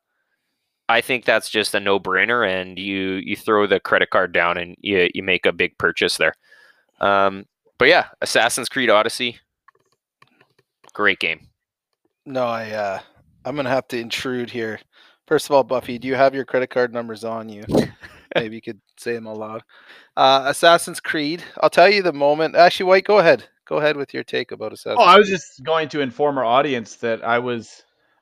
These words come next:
Speaker 3: as, uh, Buffy laid down that information, I was actually watching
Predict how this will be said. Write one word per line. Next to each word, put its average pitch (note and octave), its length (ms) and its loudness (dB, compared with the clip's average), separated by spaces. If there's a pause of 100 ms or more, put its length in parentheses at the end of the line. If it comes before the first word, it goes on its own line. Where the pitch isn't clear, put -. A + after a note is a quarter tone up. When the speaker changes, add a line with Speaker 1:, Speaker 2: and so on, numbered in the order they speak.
Speaker 3:
as, C3 500 -2 (180)
uh, G#2+ 260 -4
Buffy B2+ 340 -4
laid A#2 300 -6
down A#2 240 -6
that G#2+ 180 -10 (100)
information, A2+ 540 -12
I G#2 80 -14
was A2 160 -18
actually A2+ 280 -10
watching A#2 580 -6